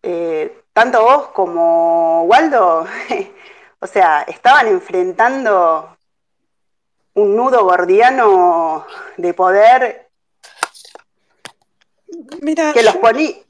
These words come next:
Speaker 1: ¿vos cómo sentís, cómo te sentís con eso? ¿Cómo, por qué, no?
Speaker 2: Mira, yo no, no, lo, lo dije desde el inicio, esto,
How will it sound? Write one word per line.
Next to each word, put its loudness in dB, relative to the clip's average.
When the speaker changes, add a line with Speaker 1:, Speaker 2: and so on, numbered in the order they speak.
Speaker 1:
¿vos 0
cómo 0
sentís, -8
cómo -2
te -2
sentís -8
con -4
eso? -6
¿Cómo, 0
por -6
qué, -2
no? -6
Speaker 2:
Mira, -4
yo -10
no, -6
no, -8
lo, -6
lo -4
dije -6
desde -6
el -12
inicio, -12
esto, -12